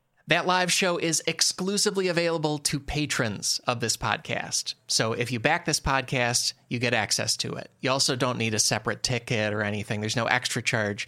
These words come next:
Just back the podcast in general, and you're in. You get this bonus. Also, the live show has an incredible guest lineup. I'm very happy to be joined by David Christopher Bell and John Cullen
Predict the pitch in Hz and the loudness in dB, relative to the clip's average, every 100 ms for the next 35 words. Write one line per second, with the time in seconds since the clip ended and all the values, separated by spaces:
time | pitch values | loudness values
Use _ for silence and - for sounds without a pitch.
0 | - - 123 113 - 135 143 - 123 123 | -12 -8 -2 -2 0 2 2 0 -2 2
1 | 110 110 107 101 113 104 135 139 156 165 | 0 2 0 2 0 0 0 2 2 0
2 | 170 180 _ _ _ 175 185 226 214 98 | 0 -4 _ _ _ -2 0 0 0 -2
3 | - 143 143 156 147 131 110 - - - | -6 -2 -2 0 0 0 -2 -2 -4 -4
4 | _ _ _ _ _ _ - 196 202 214 | _ _ _ _ _ _ -2 0 2 2
5 | 175 160 170 214 202 - 180 165 160 160 | 2 2 2 2 2 2 2 2 2 2
6 | 156 151 151 147 - _ - 254 220 208 | 2 2 2 0 -2 _ -4 -2 0 2
7 | 185 156 135 113 - 113 - - _ - | 2 2 2 0 0 -2 -2 -6 _ -4
8 | 117 107 135 139 123 123 120 117 110 104 | -2 0 0 2 2 0 0 -2 0 0
9 | 110 110 - 101 101 131 147 143 127 135 | 0 -2 -2 -2 0 0 0 0 -2 -2
10 | - 120 123 110 104 101 101 - - - | 0 0 -2 0 2 2 -2 -6 -18 -20
11 | _ 143 156 165 143 139 127 127 - 127 | _ 2 4 2 2 2 2 0 0 0
12 | 117 110 107 104 | 2 0 -2 -4